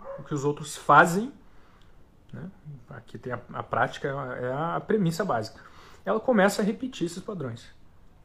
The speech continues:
Certo? Ela começa a se comportar como o seu pai se comporta, comportar como a mãe se comporta, como a comunidade, caso haja uma inserção muito grande ali desde o primeiro momento, é, de, de vida, como a comunidade se comporta.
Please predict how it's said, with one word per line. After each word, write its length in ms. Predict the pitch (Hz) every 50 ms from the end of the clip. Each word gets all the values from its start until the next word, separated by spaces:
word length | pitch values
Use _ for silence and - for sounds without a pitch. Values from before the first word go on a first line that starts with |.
| - - -
Certo? 180 | 139 - - -
Ela 80 | -
começa 320 | - 139 131 135 135 - 156
a 40 | -
se 60 | -
comportar 920 | - 180 185 180 - 196 196 190 196 - - 170 165 180 214 - - - -
como 280 | - 165 151 151 156 160 - - -
o 20 |
seu 160 | - - 196
pai 300 | 160 - 143 143 147 147 147
se 140 | - - -
comporta, 420 | 135 135 123 - 131 127 131 -
comportar 480 | - - 131 120 - - - - 131 135
como 180 | - 165 180
a 40 | 185
mãe 260 | 170 147 151 156 147
se 120 | - - -
comporta, 500 | - 120 - 135 127 131 131 127 - -
como 500 | - 113 113 165 170 160 135 120 117 - - - - - - - -
a 40 | -
comunidade, 680 | - 143 147 156 156 139 135 135 147 143 127 113 110 -
caso 340 | - 139 131 131 127 127
haja 180 | 123 123 117 120
uma 100 | 120 123
inserção 400 | 117 - - 123 120 - - 120
muito 240 | 123 131 - - 123
grande 300 | 127 123 123 123 120 120
ali 100 | 113 117
desde 220 | 113 117 113 110 -
o 20 |
primeiro 320 | - - 113 117 117 113
momento, 420 | 117 123 120 120 113 113 113 - - - - - - - - - - - - - -
é, 260 | - 107 107 104 107 113 -
de, 320 | 123 113 110 107 104 101 101
de 200 | 113 113 117 123
vida, 380 | 123 131 131 139 160 196 226 - - - - - - - - - -
como 160 | - 139 139 147
a 20 |
comunidade 480 | - 160 175 185 196 185 143 147 151 -
se 60 | 165
comporta. 480 | - 180 180 - 143 120 110 - -